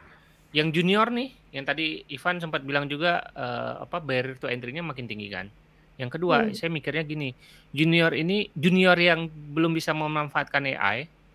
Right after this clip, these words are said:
Speaker 1: dia akan stuck di sini. Yang senior yang bisa memanfaatkan A I, dia bisa akselerasi. Terus nanti perusahaan kita mau hire junior nggak bisa,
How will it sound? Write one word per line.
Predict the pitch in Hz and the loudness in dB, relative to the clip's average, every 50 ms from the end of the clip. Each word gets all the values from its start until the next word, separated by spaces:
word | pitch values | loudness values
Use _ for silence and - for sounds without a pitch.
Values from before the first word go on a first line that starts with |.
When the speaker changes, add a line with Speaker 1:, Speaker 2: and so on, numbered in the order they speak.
| _ _ _ _ _ _ - | _ _ _ _ _ _ -16
Speaker 1:
dia | - 123 127 156 156 147 | -10 -6 -2 -2 -2 0
akan | 147 143 135 | -2 -4 -6
stuck | - - - 127 123 | -6 -6 -6 -6 -6
di | 123 120 | -6 -10
sini. | 113 - 110 101 98 98 110 147 175 - - - - - _ _ _ _ _ _ - - - | -12 -10 -10 -8 -6 -6 -6 -8 -8 -12 -18 -20 -20 -20 _ _ _ _ _ _ -20 -10 -6
Yang | - 127 131 127 - | -2 -2 -2 0 0
senior | 147 135 131 135 139 139 165 208 233 - | 0 0 2 2 4 4 4 4 2 0
yang | - 160 156 147 | 0 0 0 0
bisa | 135 131 151 | 0 0 0
memanfaatkan | 135 135 131 123 123 120 127 117 - 117 113 107 | 0 0 0 -2 -2 -2 -4 -4 -4 -4 -6 -6
A | 101 101 113 143 165 | -4 -4 -4 -4 -6
I, | 170 - _ _ _ _ _ - | -8 -14 _ _ _ _ _ -6
dia | 127 151 151 | -4 -4 -4
bisa | 143 131 147 135 143 147 | -2 -2 0 0 0 0
akselerasi. | 143 123 - 139 120 117 113 104 101 - - 101 - _ _ _ _ _ _ _ _ - - _ _ _ - - _ _ _ _ | -4 -6 -4 -4 -2 -2 -2 -4 -4 -6 -10 -14 -16 _ _ _ _ _ _ _ _ -20 -20 _ _ _ -20 -20 _ _ _ _
Terus | - 139 160 - - 160 | -8 -6 -6 -4 -4 -4
nanti | 143 139 - 180 170 | -4 -2 0 -2 -2
perusahaan | - - 151 127 147 127 123 139 | -2 -2 0 4 4 4 4 4
kita | 151 208 - 151 135 - - - | 2 4 6 6 6 6 4 0
mau | 135 127 120 | -2 0 2
hire | 127 123 127 127 117 | 4 4 2 2 2
junior | 131 151 180 185 165 151 | 0 -2 0 0 -2 -2
nggak | 147 139 123 135 | -2 -2 -4 -4
bisa, | 160 - - 147 - | -4 -2 0 0 0